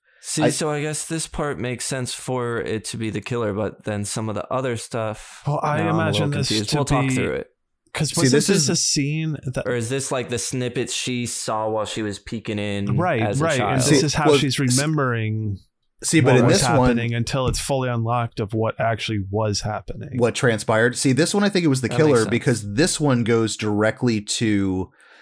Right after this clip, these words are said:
Speaker 2: because we're in the killer's lair and the play's playing at this point. So it's his copy of, like,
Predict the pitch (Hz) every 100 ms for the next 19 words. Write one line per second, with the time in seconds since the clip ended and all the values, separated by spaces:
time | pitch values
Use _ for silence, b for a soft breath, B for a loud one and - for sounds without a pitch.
0 | b 127 131 123 131 143 180 175 135 165
1 | 139 117 92 107 110 92 90 107 104 98
2 | - _ - 139 143 123 - - - 117
3 | 107 76 67 - - - 110 104 101 -
4 | 95 80 - 107 98 123 - 147 139 -
5 | - 123 120 120 104 104 101 -